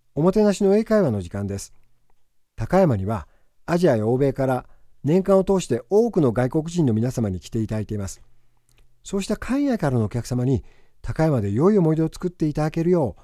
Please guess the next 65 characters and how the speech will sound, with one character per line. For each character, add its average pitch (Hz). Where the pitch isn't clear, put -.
う、 113
お -
も 135
て 151
な 143
し 160
の 139
気 -
持 139
ち 147
を 139
伝 -
え 139
る 131
た 160
め 190
の 110
英 120
語 160
表 147
現 139
を 196
ご 117
紹 95
介 82
し 80
ま 78
す。 -
今 175
週 180
は 156
高 214
山 214
に 107
あ 113
る 107
い 123
ろ 170
い -
ろ 175
な 160
名 143
所 165
や 160
場 135
所 160
を 135
英 196
語 214
で 208
ど 262
う -
言 208
う 190
か 240
を 165
ご 107
紹 92
介 76
し -
ま -
す。 -
今 202
日 -
は 123